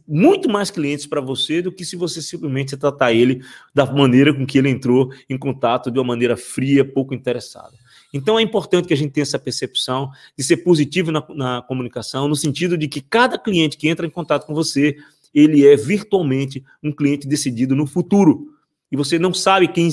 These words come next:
quem vai ser. Por isso que todos têm que ser tratados com essa realidade. "Fred, mas são muitos clientes." Pois é, você vai ter que dispor de ferramentas, esse é que é o interessante,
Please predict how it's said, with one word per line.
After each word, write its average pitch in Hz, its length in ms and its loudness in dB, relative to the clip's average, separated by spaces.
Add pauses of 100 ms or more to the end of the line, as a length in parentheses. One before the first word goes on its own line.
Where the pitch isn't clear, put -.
(220)
quem 202 160 4
vai 170 160 4
ser. 113 380 -2
Por 135 120 -2
isso 151 120 -4
que 165 100 -10
todos 175 600 0 (440)
têm 160 160 2
que 151 80 -12
ser 131 200 -10
tratados 131 600 -8
com 135 160 -12
essa 131 180 -10
realidade. 123 540 -10 (640)
"Fred, 202 340 4
mas 180 180 2
são 202 120 2
muitos 185 280 4
clientes." 156 480 0
Pois 160 260 -4
é, 131 320 -2
você 127 180 -8
vai 123 100 -2
ter 139 140 -2
que 151 100 -4
dispor 139 380 2
de 190 80 0
ferramentas, 180 760 0
esse 156 220 0
é 135 40 -10
que - 80 -8
é - 20 0
o - 20 0
interessante, 143 580 -2